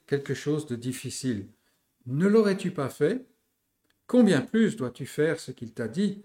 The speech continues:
lave-toi et tu seras pur. » Il descendit alors et se plongea sept fois dans le jard-, dans le Jourdain, selon la parole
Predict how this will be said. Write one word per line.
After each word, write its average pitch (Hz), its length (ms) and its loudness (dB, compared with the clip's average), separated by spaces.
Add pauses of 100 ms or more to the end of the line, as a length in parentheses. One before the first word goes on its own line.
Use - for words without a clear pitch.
(240)
lave-toi 151 640 -4 (260)
et 131 100 -6
tu - 160 -12
seras 147 320 -6
pur. » 226 400 -2 (1400)
Il 233 140 2
descendit 180 580 2
alors 123 560 -2 (460)
et 165 100 0
se 165 160 -2
plongea 139 580 0
sept 143 280 -2
fois 123 300 -2
dans 127 160 -2
le 123 100 -2
jard-, 120 300 -8 (540)
dans 143 260 0
le 131 100 4
Jourdain, 139 540 2 (640)
selon 185 500 8
la 160 140 6
parole 156 580 0